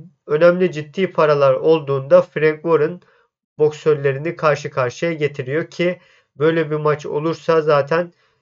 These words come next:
e, çok büyük paralar, e, burada dönecektir ve Frank Warren da bu maça hayır demeyecektir.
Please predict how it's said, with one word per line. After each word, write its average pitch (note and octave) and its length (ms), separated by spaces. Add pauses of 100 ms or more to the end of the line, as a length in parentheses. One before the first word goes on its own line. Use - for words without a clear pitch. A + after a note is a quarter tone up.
e, C3+ 260
çok - 340
büyük D#3+ 280
paralar, C#3+ 400
e, A#2+ 540
burada B2+ 300
dönecektir C3+ 640
ve E3+ 200 (240)
Frank D3+ 300
Warren C#3+ 380
da D#3 160
bu D3+ 100
maça E3+ 480 (220)
hayır D#3+ 420
demeyecektir. C#3+ 720